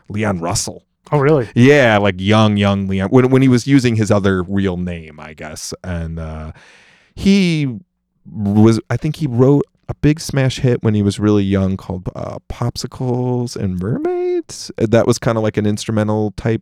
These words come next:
Speaker 1: or, like, girl group hit. So he was kinda like a, a young wonderkind. I mean, I kinda would put him in almost with, like, a Brian Wilson kinda guy, because he was,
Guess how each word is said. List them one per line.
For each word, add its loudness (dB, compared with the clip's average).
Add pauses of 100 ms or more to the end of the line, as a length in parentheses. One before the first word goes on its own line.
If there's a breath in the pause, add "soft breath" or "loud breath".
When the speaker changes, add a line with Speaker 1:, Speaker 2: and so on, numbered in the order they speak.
Speaker 1:
or, 4
like, -2
girl 2
group 0
hit. 0 (260 soft breath)
So 2
he 2
was 2
kinda 2
like 4
a, 4
a 4
young 0
wonderkind. 0
I 0
mean, 0
I -10
kinda -2
would -2
put -2
him 0
in -2
almost -6
with, -8
like, -6
a -8
Brian -4
Wilson -8
kinda -10
guy, -12
because -6
he -4
was, -2